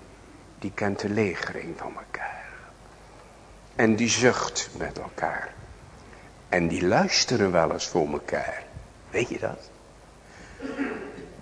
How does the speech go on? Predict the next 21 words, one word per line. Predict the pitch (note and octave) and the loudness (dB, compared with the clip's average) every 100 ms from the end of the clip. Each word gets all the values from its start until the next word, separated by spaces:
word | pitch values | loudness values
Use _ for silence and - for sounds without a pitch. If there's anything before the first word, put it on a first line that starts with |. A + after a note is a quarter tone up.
| - - - - | -20 -20 -20 -2
Dat | G#2 A2 | 6 6
zou | - C#3 B2+ | 8 8 10
in | C3 | 6
strijd | - - B2 C3+ C3 | 4 4 6 6 4
zijn | - C3 | 8 8
met | B2+ A#2+ | 8 8
de | B2 | 6
bevinding | A#2 A#2+ A#2 C3 B2 B2 | 6 4 6 6 6 8
der | A#2 A2+ | 8 8
heiligen | G2 A#2+ A2+ A#2+ A2 G#2+ | 8 6 6 4 4 4
als | G#2+ | 4
ik | G#2+ G#2 | 2 0
u | A2 | 4
dat | G#2+ G2 | 4 4
zou | G2+ G#2 | 6 8
achterhouden. | - - E3+ D3+ D3 B2 A2 - - - - - - | 6 4 4 6 4 4 2 0 -12 -16 -18 -20 -18
Zo | - C#3 C3+ | 8 12 12
heb | C3 | 12
ik | A#2 | 10
ze | - A2 | 6 6
ontmoet, | F2+ A2 C#3+ G#3 - - | 4 2 2 2 0 -6